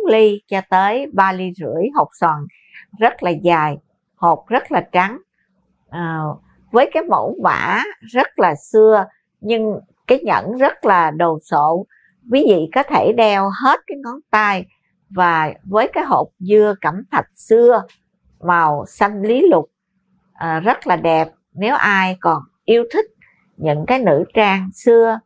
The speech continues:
cũ và với những cái cẩm thạch xưa thì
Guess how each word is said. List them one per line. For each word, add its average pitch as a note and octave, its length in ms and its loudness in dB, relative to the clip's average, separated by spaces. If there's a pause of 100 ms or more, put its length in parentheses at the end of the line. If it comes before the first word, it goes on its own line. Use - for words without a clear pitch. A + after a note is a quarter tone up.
(160)
cũ D#3+ 380 0 (440)
và D#3+ 340 0
với G#3 120 -2
những E3 420 -6
cái G#3 180 0
cẩm F3 280 -4
thạch - 180 -2 (260)
xưa G#3+ 380 2 (440)
thì D#3 460 -2